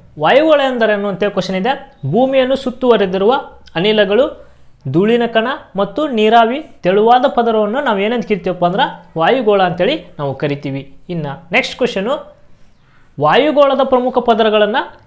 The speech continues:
ಇಲ್ಲಿ ತಿಳಿಸ್ರಿ ಅಂತ ಹೇಳಿದ್ದಾನೆ ಅಥವಾ ಹೆಸರಿಸ್ರಿ. ವಾಯುಗೋಳದಲ್ಲಿ ಐದು ಪದರಗಳು ಕಂಡು ಬರ್ತವೆ. ಒಂದನೇದು ಪರಿವರ್ತನ ಮಂಡಲ, ಸಮೋಷ್ಣ ಮಂಡಲ, ಮಧ್ಯಂತರ ಮಂಡಲ,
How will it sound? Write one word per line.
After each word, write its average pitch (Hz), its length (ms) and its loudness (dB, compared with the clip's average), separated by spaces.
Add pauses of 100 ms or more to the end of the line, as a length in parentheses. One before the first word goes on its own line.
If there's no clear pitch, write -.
ಇಲ್ಲಿ 220 200 -2
ತಿಳಿಸ್ರಿ 202 400 -2
ಅಂತ 185 140 -4
ಹೇಳಿದ್ದಾನೆ 180 380 -2
ಅಥವಾ 226 220 -4
ಹೆಸರಿಸ್ರಿ. 175 760 -4
ವಾಯುಗೋಳದಲ್ಲಿ 220 800 0 (420)
ಐದು 247 240 0
ಪದರಗಳು 220 440 2
ಕಂಡು 190 180 0
ಬರ್ತವೆ. 180 500 -2
ಒಂದನೇದು 170 300 -2
ಪರಿವರ್ತನ 220 540 0
ಮಂಡಲ, 220 320 0 (320)
ಸಮೋಷ್ಣ 208 440 -6
ಮಂಡಲ, 220 380 -2 (460)
ಮಧ್ಯಂತರ 214 460 -2
ಮಂಡಲ, 208 320 -2